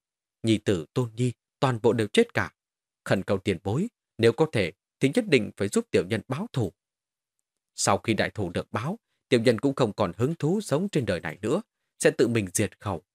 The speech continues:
không đến mức liên lụy đến tiền bối đâu. "Có việc phải nói trước với người, Đình Bỗ phải làm một ít chuyện trong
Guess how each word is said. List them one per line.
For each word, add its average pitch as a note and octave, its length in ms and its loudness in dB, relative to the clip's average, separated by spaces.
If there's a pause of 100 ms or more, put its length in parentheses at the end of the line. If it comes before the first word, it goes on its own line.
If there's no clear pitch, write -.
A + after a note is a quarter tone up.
(260)
không G2+ 240 0
đến G#2+ 160 -2
mức G3+ 180 -2
liên G2 180 0
lụy G2+ 180 0 (160)
đến E3 200 2
tiền F2+ 180 0
bối C#3+ 180 0
đâu. C3+ 140 -4 (1200)
"Có C3+ 120 4
việc G#2+ 200 2 (180)
phải F2+ 140 -2
nói F#2 200 -4
trước D#3+ 160 -2
với D3 100 0
người, G2+ 320 -2 (460)
Đình A2+ 260 2
Bỗ G#2+ 300 4
phải G#2 100 2
làm F#2 180 -2
một F#2+ 100 -6
ít E3+ 180 -2
chuyện A2+ 300 0
trong G2+ 140 -2